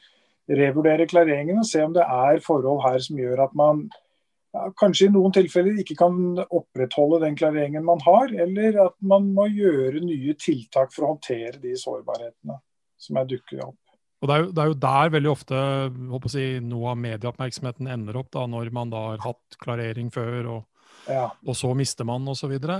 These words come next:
Speaker 2: Eh, men, men du var jo egentlig inne på det når du snakket om personellsikkerhet i seg selv, men, men hvis jeg spør deg liksom enda mer presist da, hvor-, hvorfor,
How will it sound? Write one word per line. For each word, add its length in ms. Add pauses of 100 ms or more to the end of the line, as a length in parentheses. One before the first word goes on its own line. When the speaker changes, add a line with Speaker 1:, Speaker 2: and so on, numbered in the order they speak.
Speaker 2:
Eh, 140 (100)
men, 160
men 80
du 80
var 160
jo 80
egentlig 240
inne 140
på 100
det 60
når 160
du 80
snakket 320
om 180
personellsikkerhet 960
i 80
seg 160
selv, 240
men, 240
men 240
hvis 160
jeg 80
spør 240
deg 300
liksom 240 (180)
enda 160
mer 160
presist 320
da, 80
hvor-, 160
hvorfor, 300